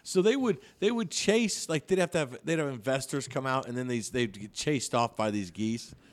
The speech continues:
So they started getting these fake wolves with, uh, bushy tails, and they were, like, wooden wolves, and they would stick 'em, and they're supposed to scare the geese off. But you have to then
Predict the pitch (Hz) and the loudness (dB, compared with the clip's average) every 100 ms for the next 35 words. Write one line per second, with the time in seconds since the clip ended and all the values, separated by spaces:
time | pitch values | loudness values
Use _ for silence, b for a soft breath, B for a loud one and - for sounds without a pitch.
0 | b b b - 147 151 190 - 180 139 | b b b -2 2 4 2 2 -2 0
1 | 147 131 113 - 156 139 113 123 156 127 | -2 0 -2 0 -2 -2 0 2 4 2
2 | 78 - - b b b b 110 113 - | -2 -12 -16 b b b b -2 -2 0
3 | 117 107 85 - 143 - 135 113 131 127 | 2 2 0 4 4 4 -4 -4 0 2
4 | 123 87 - - - b b b b 104 | 2 0 -6 -12 -16 b b b b -4
5 | 107 104 104 98 113 127 123 117 113 120 | -2 0 -2 0 4 4 4 2 4 4
6 | 113 92 80 - - 104 98 92 - - | 4 0 -6 -14 -10 -6 -4 -4 -6 -4
7 | 139 - 110 104 95 - 123 127 98 - | -4 -2 -4 -4 -6 -4 -4 -2 -6 -2
8 | 120 104 110 117 92 B B B B 117 | 0 0 -2 -4 -4 B B B B -2
9 | 110 123 143 135 139 117 117 | 0 0 0 0 -2 0 -2